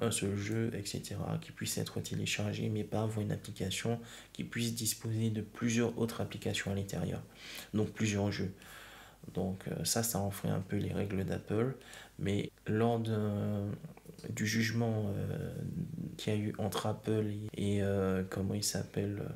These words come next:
Fortnite, euh, ben, le juge il a dit, ben, Netflix, euh, dispose, je regarde Netflix, pourtant sur les iPhones, mais sur Netflix il y a quand même plusieurs vidéos, ça correspond à peu près à la même chose, et que ce n'est pas forcément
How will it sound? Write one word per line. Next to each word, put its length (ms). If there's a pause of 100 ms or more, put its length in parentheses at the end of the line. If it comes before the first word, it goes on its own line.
(140)
Fortnite, 720
euh, 80
ben, 300
le 100
juge 280
il 100
a 80
dit, 160
ben, 280
Netflix, 540
euh, 200
dispose, 520
je 140
regarde 300
Netflix, 360
pourtant 320
sur 340 (460)
les 180
iPhones, 480
mais 200
sur 260 (560)
Netflix 480
il 60
y 20
a 40
quand 120
même 220
plusieurs 300
vidéos, 460
ça 440
correspond 500
à 120
peu 120
près 200
à 80
la 100
même 180
chose, 260
et 120
que 100 (340)
ce 220
n'est 160
pas 180
forcément 640